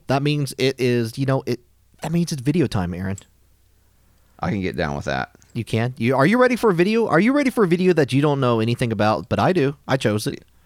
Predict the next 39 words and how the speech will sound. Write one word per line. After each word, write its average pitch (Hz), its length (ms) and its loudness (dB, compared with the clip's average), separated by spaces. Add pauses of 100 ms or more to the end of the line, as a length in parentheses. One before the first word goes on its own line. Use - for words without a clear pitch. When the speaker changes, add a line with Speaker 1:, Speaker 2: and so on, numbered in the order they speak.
(160)
Speaker 2:
Right. 85 280 0 (960)
I 104 80 -2
can 113 160 -4
be - 140 -4
ready. 62 300 -6 (420)
Speaker 1:
You 104 100 -6
can 110 220 0
be 135 100 0
ready? 151 300 -2 (160)
Do 151 80 -2
you 202 60 2
Speaker 2:
Yep. 214 80 0
Speaker 1:
think 196 320 0
you're 104 100 2
ready? 85 340 -2 (1000)
Speaker 2:
I 92 100 -2
know 87 220 -2
it. - 120 -4 (680)
Speaker 1:
Okay. 247 420 -2
All 214 120 -4
right. 214 220 -4 (240)
All 185 60 -4
right. 202 180 -4
I'm 190 120 -4
just 220 140 -4
making 254 220 -2
sure 202 180 2
you 175 120 -2
got, 180 280 2
uh, 160 300 4
you 160 60 -2
got 156 140 2
everything. 185 340 0
You 151 60 -4
got 147 220 0
your 151 120 0
checklist - 260 -4
all 143 100 0
set? - 280 -4